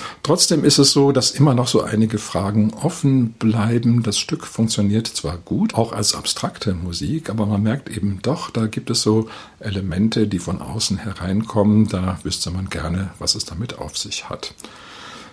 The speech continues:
Es ist dann auch versucht worden, diese Ouvertüre an verschiedenen Stellen der Oper dann doch noch unterzubringen. Also nicht am Anfang, da war die Fidelio-Ouvertüre zuständig, aber doch entweder in der Mitte oder am Schluss.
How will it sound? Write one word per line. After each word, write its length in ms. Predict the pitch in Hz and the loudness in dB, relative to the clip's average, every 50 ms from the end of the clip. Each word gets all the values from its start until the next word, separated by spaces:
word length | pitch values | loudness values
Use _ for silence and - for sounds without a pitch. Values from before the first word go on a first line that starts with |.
| - _ | -16 _
Es 180 | - - - - | -2 -2 2 4
ist 200 | 202 - - - | 4 4 4 4
dann 80 | 160 | 2
auch 160 | 127 135 135 | 2 2 0
versucht 480 | - - 131 110 123 185 214 - - - | 2 2 2 4 4 4 4 4 2 2
worden, 300 | 151 151 147 147 147 139 | 2 2 4 4 4 4
diese 260 | 117 131 113 139 - | 6 6 6 6 4
Ouvertüre 640 | - 117 117 127 120 123 - 131 135 156 147 131 113 | 4 4 4 2 2 2 4 4 4 4 4 2 2
an 300 | - 113 120 123 123 135 | 2 4 4 4 4 2
verschiedenen 720 | - - - 117 113 - - 151 147 143 131 120 120 120 | 0 -4 -4 -4 -2 0 2 4 4 4 4 4 4 2
Stellen 580 | 120 - - - 123 120 123 123 120 120 117 113 | 0 -2 -2 0 2 4 4 4 6 6 4 4
der 240 | 107 113 95 - 107 | 4 4 2 2 2
Oper 260 | 117 135 - 104 92 | 2 2 0 -2 -4
dann 160 | 90 87 87 | -4 -4 -4
doch 220 | 87 - - - - | -4 -6 -6 -4 -6
noch 180 | 92 82 - | -6 -6 -6
unterzubringen. 760 | - - 95 - 87 - - 92 87 - 82 95 127 139 117 | -8 -8 -6 -6 -6 -4 -6 -6 -8 -6 -4 -2 -2 -2 -2
Also 220 | 98 92 98 98 - - - - - - _ - | -2 -2 -4 -4 -4 -8 -16 -20 -20 -12 _ -4
nicht 220 | 104 107 - - | -4 -2 -2 -4
am 100 | 73 73 - | -6 -8 -4
Anfang, 540 | - - 190 214 - - 175 175 170 175 170 - - | 2 2 2 2 4 4 4 4 4 2 0 0 0
da 180 | 123 92 95 | 0 0 0
war 160 | 92 98 101 | 0 -2 -2
die 240 | 90 - 62 - - - - _ _ - _ _ | -4 -4 -6 -8 -8 -12 -16 _ _ -20 _ _
Fidelio-Ouvertüre 1080 | - - - - - 120 139 139 147 139 131 135 131 113 110 117 120 - 117 110 110 107 | -10 -8 -6 -4 -2 0 0 2 4 4 6 6 4 2 0 -2 -2 0 0 0 0 0
zuständig, 680 | - - 110 107 - - 104 104 113 107 104 - - 92 | 0 -2 -2 -2 -2 -4 -4 -2 0 0 0 0 -2 -6
aber 160 | 87 87 85 | -6 -8 -6
doch 220 | - 95 - - | -8 -8 -10 -12
entweder 480 | - - - - - 85 78 73 76 76 | -16 -18 -18 -8 -6 -6 -4 -4 -6 -6
in 60 | 85 | -6
der 100 | 92 92 | -6 -4
Mitte 340 | 92 98 147 175 - 123 110 | -2 -2 -4 -2 -2 -2 0
oder 280 | 101 98 98 92 - - | 0 0 -2 -4 -4 -2
am 160 | 92 95 107 | -4 -4 -2
Schluss. 480 | - - - - 143 180 180 - - - | -2 -4 -2 0 2 2 2 0 -2 -2